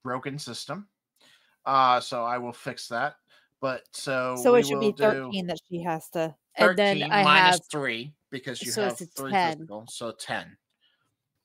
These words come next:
Speaker 1: Uh, Eric, you're gonna get some physical points back. Hold on.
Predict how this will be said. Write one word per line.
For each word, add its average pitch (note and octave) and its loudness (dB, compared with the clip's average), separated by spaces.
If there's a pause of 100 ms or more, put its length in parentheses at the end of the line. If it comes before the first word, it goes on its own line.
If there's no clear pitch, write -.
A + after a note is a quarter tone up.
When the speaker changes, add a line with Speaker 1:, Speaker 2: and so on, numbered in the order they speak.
(1300)
Speaker 1:
Uh, C3 4 (640)
Eric, D#3+ 2 (100)
you're C#3+ -10
gonna D#3 -4
get C#3+ -8
some B2 -8 (260)
physical A#2 -14
points G2 -16
back. F#2 -10 (520)
Hold A2+ -14
on. G2 -14